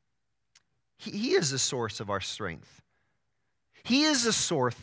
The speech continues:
source of your power. You see, when it comes to standing firm, and we're gonna flesh out this idea a little bit more over the next few minutes, but when it comes to standing firm, if you are standing firm against temptation and you're saying, "I am strong enough on my own," I'm gonna tell you right now,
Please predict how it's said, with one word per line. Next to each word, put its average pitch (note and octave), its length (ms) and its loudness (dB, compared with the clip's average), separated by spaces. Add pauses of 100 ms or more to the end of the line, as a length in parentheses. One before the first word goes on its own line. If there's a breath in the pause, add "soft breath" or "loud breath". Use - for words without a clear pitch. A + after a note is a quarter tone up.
(120)
source D#3 380 -2
of B2 100 -6
your A#2+ 80 -4
power. F#2 500 -4 (760 loud breath)
You G3+ 80 2
see, A#3 200 2 (360 loud breath)
when G3 280 2
it D#4 120 -2
comes B3+ 280 4
to G3 120 0
standing F#3+ 560 2
firm, A#2+ 200 -4
and C3 140 0
we're G#3 80 2
gonna A3+ 140 6
flesh - 260 2
out C#3+ 80 2
this C#3+ 160 -2
idea C#3 240 2
a - 20 0
little C3+ 200 -2
bit C#3 100 -4
more B2 220 -2
over A2+ 120 -6
the A2+ 80 -6
next A#2+ 180 -4
few A#2+ 120 -8
minutes, G2+ 300 -6 (240 loud breath)
but F3 100 4
when F3+ 180 4
it C4 80 -4
comes B3+ 220 0
to - 80 0
standing F#3 420 2
firm, A#2 300 0 (220 loud breath)
if F3+ 120 2
you A#3+ 140 0
are D4 100 8
standing A3 440 2
firm F#3 340 2
against D#3 400 0
temptation G#3+ 760 0 (180 loud breath)
and E3 120 2
you're G3 80 2
saying, E3+ 300 4
"I E3 220 2
am B2+ 100 0
strong F3+ 480 2
enough G3+ 200 0
on F3+ 120 2
my F3 160 4
own," D3+ 280 0 (200 loud breath)
I'm C#3+ 80 -2
gonna D#3+ 120 2
tell D#3 160 2
you C#3+ 120 0
right C#3 160 4
now, A#2 200 0